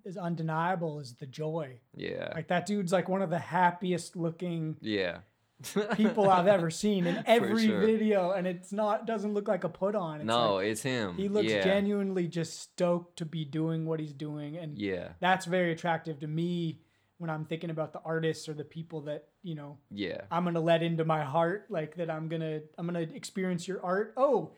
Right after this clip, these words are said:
Speaker 1: you're selling joy?" <laughs> You
Speaker 2: For
Speaker 1: know, like,
Speaker 2: sure, bro.
Speaker 1: like,
Speaker 2: Easy
Speaker 1: authentic
Speaker 2: buy
Speaker 1: joy,
Speaker 2: here.
Speaker 1: like, I'm in. You t-,
Speaker 2: Here.
Speaker 1: "Shut up and take my money," you know,
Speaker 2: Yeah,
Speaker 1: like
Speaker 2: and, and not to say, like, LaRussell's not human, 'cause he's, he goes through a lot too, but
Speaker 1: Yeah.
Speaker 2: he is genuinely a very positive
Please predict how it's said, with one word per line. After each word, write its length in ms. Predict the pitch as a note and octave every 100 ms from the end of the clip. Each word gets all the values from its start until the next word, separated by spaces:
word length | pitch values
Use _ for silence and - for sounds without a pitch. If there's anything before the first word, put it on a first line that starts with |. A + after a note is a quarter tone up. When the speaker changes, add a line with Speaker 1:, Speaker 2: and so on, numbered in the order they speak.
| _
Speaker 1:
you're 120 | - F3
selling 380 | - C4 A#3+
joy?" 520 | D3 D#3+ F3 B3 E4 -
<laughs> 60 | _
You 100 | A#3+
Speaker 2:
For 60 | D4+
Speaker 1:
know, 180 | D4 C#4+
like, 100 | -
Speaker 2:
sure, 160 | - F2
bro. 240 | - F2+
Speaker 1:
like, 160 | F2+ -
Speaker 2:
Easy 80 | C3
Speaker 1:
authentic 320 | G3 B2+ A#3+
Speaker 2:
buy 300 | A3+ G3 F#3+
Speaker 1:
joy, 300 | - A3+ C4 C4+
Speaker 2:
here. 100 | C4
Speaker 1:
like, 220 | G#3+ G3
I'm 240 | G3 G#3 A3
in. 280 | B3 A#3 G3
You 80 |
t-, 100 | A3
Speaker 2:
Here. 380 | F3 E3+ C#3 A2
Speaker 1:
"Shut 140 | D#3 A#3
up 140 | A3
and 80 | A#3
take 200 | G#3 C4
my 160 | G#3
money," 300 | G#3+ G3 F3+
you 60 | F3
know, 40 | -
Speaker 2:
Yeah, 260 | A#3+ G#3+ F#3+
Speaker 1:
like 40 |
Speaker 2:
and, 260 | - E3 E3 - - -
and 200 | F3 F3+
not 180 | F#3
to 60 | F3+
say, 240 | E3+ E3
like, 240 | C#3+ A#2+ A2
LaRussell's 400 | A#2 A#2 A2+ G2+
not 240 | G#2+ F#2
human, 320 | G#2 G#2+ G#2+ F#2+
'cause 220 | G2+ F2+
he's, 200 | A2 F#2+
he 220 | - A#2
goes 260 | G#2 G2+ F#2+
through 200 | - F#2+
a 40 |
lot 260 | F#2 F#2 -
too, 240 | - A2
but 160 | F2+ F#2
Speaker 1:
Yeah. 180 | C4 -
Speaker 2:
he 80 | A2+
is 260 | B2 G#2 G#2+ G2+
genuinely 840 | F#2+ G#2+ G#2+ G#2+ G2+ F#2+ F#2+ F2+ _ _ _ _
a 60 | -
very 260 | F#2+ G#2 A2
positive 680 | - - G2+ G#2 G2+ G#2